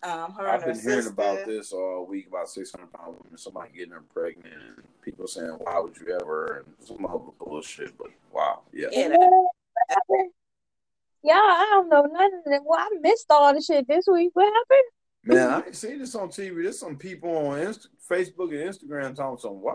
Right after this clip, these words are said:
Speaker 2: would you get a six hundred pound woman, uh, pregnant?" And then I've seen somebody watching the show on, uh, Instagram. They was sharing it on live or some shit. But yeah, <laughs> it's just ridiculous. It's just the world going crazy, you know?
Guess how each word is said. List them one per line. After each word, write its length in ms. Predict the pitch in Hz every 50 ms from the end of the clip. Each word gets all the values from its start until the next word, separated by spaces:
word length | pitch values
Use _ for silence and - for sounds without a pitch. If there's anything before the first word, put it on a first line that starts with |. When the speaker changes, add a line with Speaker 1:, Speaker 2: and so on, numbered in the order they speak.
| - -
Speaker 2:
would 160 | 175 151 135
you 120 | 143 139 127
get 140 | 139 143 123
a 60 | 104
six 240 | - - 143 143 143
hundred 240 | 131 131 123 107 -
pound 320 | 117 123 123 113 104 104
woman, 320 | 113 117 113 104 98 85 _ _ _ _ _ _ _ _ _ -
uh, 260 | 95 110 110 107 101
pregnant?" 480 | 101 120 120 123 127 117 98 95 87 87 _ _ _ _ -
And 100 | 98 101
then 140 | 110 113 110
I've 180 | 113 120 117 -
seen 300 | - - 139 127 120 113
somebody 300 | - 135 139 143 135 120
watching 380 | 104 113 123 127 127 - - 120
the 40 | 110
show 360 | - 131 127 123 123 120 117
on, 120 | 113 107
uh, 460 | 110 113 110 107 107 104 101 95 90 82 - - _ _ - -
Instagram. 600 | 135 170 165 - - 101 110 107 101 101 98 95
They 80 | 104 110
was 180 | 107 101 95
sharing 340 | - - 123 131 135 131 120
it 100 | 113 110
on 280 | 107 101 90 76 71 78
live 400 | 90 110 131 156 160 143 107 98
or 100 | 87 85
some 220 | - - _ _
shit. 320 | - - - 78 76 73 - _ _ _ _ _ _ _ _
But 180 | - 85 85 - _ _ -
yeah, 300 | - 135 135 - - - - _ - - - - - - _
<laughs> 540 | _ _ _ _ _ _ _ _ _ _ _
it's 240 | - 131 147 127 110
just 200 | 117 107 92 -
ridiculous. 540 | 92 85 80 90 87 87 85 90 87 90 110
It's 240 | 143 165 160 147 135
just 220 | 147 156 139 - -
the 60 | 123
world 380 | 117 131 135 135 131 123 -
going 260 | 110 117 123 123 120 117
crazy, 460 | - - 117 113 107 98 90 82 87 90
you 140 | 90 90 85
know? 340 | 90 104 113 120 120 120